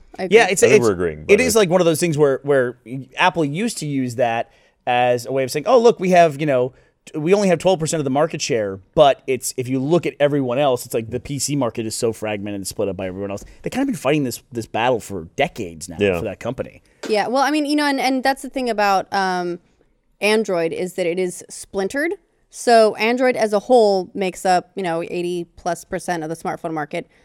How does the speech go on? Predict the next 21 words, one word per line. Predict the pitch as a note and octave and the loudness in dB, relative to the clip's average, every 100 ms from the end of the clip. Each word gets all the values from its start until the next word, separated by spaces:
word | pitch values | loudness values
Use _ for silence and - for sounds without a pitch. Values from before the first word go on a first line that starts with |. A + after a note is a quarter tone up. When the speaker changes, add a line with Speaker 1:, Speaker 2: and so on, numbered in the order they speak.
| _ G3 | _ -4
Speaker 1:
but, | F#3+ G3+ F#3 - _ _ _ _ _ F#3+ | 4 6 4 2 _ _ _ _ _ 0
uh, | F#3 | 0
Samsung | E3+ A#3+ A3 A3 F#3+ | 2 0 0 0 -4
itself, | F3+ B3+ G3 - - - | 2 2 2 -2 -20 -14
you | F#3 | -10
know, | E3 | -6
is, | D#3 D#3 - _ - | -8 -10 -18 _ -14
is | F3+ E3+ | -12 -12
twenty-two | - A3+ G#3+ - | -4 0 0 -2
percent | G3 G#3 G3 | -6 -4 -6
of | F3+ | -6
the | |
total | F3+ F#3+ F3+ | -6 -6 -4
market, | E3+ E3 F3+ E3+ | -6 -4 -6 -4
and | F3 F3 | -6 -4
then | E3+ | -4
you've | E3+ E3+ | -2 0
also | E3 D#3 F3 | 0 -2 -2
got, | E3+ D#3+ - _ _ - | 0 0 -4 _ _ -2
um, | F3 E3+ E3 | 0 0 -4
Huawei, | - G#3+ G3+ G3 F#3+ F#3+ | 0 2 4 4 2 2